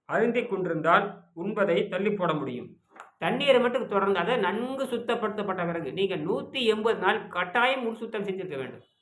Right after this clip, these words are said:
ஒருவேளை காய்கறி சாப்பிட்டு நீங்க அந்த, அந்த மலச்சிக்கலை போக்கியிருக்கலாம். நூத்தி எண்பது நாளும் நீங்கள் மலச்சிக்கல் இல்லாமல் உணவை சாப்பிட்டதுக்கு அப்புறம்,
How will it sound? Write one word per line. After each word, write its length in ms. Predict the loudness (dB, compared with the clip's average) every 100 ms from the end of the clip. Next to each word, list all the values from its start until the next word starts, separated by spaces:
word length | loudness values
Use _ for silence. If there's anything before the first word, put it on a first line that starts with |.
| _ _ _ _ _ _ _ _ _ _ _
ஒருவேளை 440 | 0 6 8 8 6
காய்கறி 360 | 6 6 2
சாப்பிட்டு 320 | 2 2 2 0
நீங்க 200 | 2 2
அந்த, 360 | 0 -4 -6
அந்த 260 | -12 -8 0
மலச்சிக்கலை 460 | 0 0 -2 -2 -2
போக்கியிருக்கலாம். 540 | -2 -2 -4 -4 -4 -4
நூத்தி 280 | -6 -4 0
எண்பது 340 | 0 0 -2
நாளும் 360 | -2 -2 -4 -4
நீங்கள் 280 | -2 0 0
மலச்சிக்கல் 640 | 0 -2 -2 -4 -2 -2
இல்லாமல் 340 | 0 0 2
உணவை 300 | 2 2 2
சாப்பிட்டதுக்கு 420 | 0 -4 -6 -10 -10
அப்புறம், 500 | -10 -8 -10 -10